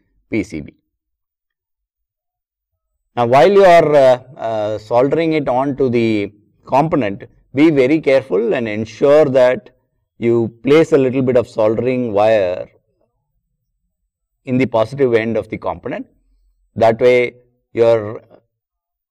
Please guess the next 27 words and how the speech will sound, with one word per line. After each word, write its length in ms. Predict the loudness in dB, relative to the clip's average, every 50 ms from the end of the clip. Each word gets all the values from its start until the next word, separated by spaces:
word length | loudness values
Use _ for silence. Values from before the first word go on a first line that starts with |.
| _ _ _ _
enabling 640 | -6 -4 0 0 2 2 4 2 2 0 -2 -10 -18 _ _ _
the 120 | -8 -6 -4
jumper 420 | -4 -2 -4 -2 -2 0 0 0
wire 300 | 0 0 0 -2 -4 -6 -6
to 360 | -6 -6 -6 -6 -6 -8 -12 _ _ _ _ _ _
be 140 | -6 -6 -6
fitted 580 | -6 _ -4 -2 2 2 2 2 0 -4 -12 -16 _ _ _ _ _ _
appropriately 840 | -20 -16 _ -4 -4 -4 -2 -2 -2 -2 -2 -4 -8 -8 -8 -8 -12 _ _ _ _ _ _ _
at 140 | -8 -6 -4
the 120 | -2 -2
right 300 | 0 0 -2 -2 -4 -8
position. 480 | _ -12 -10 -10 -12 -14 -14 -18 -20 -20 _ _ _ _ _ _ _ _ _ _ _ _
While 220 | -2 2 4 4 6
you're 140 | 4 4
doing 280 | 2 2 -2 -2 -2 0
this, 180 | -2 -2 -2 0
also 340 | -2 -2 -2 -2 -4 -4
be 160 | -2 -2 -2 -2
careful 420 | -2 -2 -2 -2 -4 _ -6 -6
not 420 | -4 -4 -4 -4 -6 -6 -6 -6 _
to 80 | -8
disturb 520 | -6 -6 -8 -6 _ 0 0 0 -2 -4 -8
any 340 | -8 -8 -6 -4 -2 -2 -2
of 200 | -2 -4 -4 -6
the 300 | -4 -4 -4 -4 -6 -10 _ _ _ _ _ _
other 360 | -2 -2 2 4 4 4 2
components 760 | 2 -2 -4 -4 -4 -8 -10 -10 -10 -10 -12 -16 -20 _ _